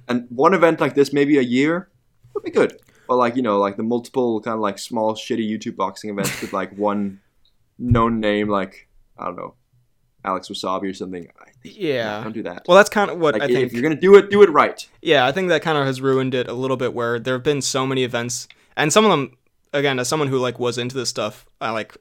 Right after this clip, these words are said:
Speaker 2: saw recently, I was like, "I had never even fucking heard of this event, that this happened." But there have been, like,
Speaker 1: Mm-hmm.
Speaker 2: so many that happened, like, yeah, just these, like,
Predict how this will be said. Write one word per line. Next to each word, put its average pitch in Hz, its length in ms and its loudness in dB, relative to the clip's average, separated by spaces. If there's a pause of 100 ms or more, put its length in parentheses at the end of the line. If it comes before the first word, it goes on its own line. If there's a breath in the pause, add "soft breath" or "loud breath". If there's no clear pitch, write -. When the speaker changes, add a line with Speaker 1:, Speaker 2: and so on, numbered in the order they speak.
Speaker 2:
saw - 200 0
recently, 120 340 -4
I - 20 -8
was 110 80 -12
like, 110 80 -8
"I 147 80 -2
had 156 100 -2
never 107 180 -6
even 90 180 -10
fucking - 320 -12
heard 131 280 -6
of 110 80 -8
this 98 160 -10
event, 92 300 -12 (100)
that 123 140 -12
this 107 120 -12
happened." 90 360 -8
But 139 120 -4
there 135 100 0
have 139 80 -4
been, 143 120 -2
like, 120 220 -6
Speaker 1:
Mm-hmm. 104 300 -6 (100)
Speaker 2:
so 156 300 4
many 151 320 2
that 147 180 2
happened, 143 580 -2 (160)
like, 120 220 -6
yeah, 143 160 2
just 127 180 -6
these, 135 160 -2
like, 123 220 -4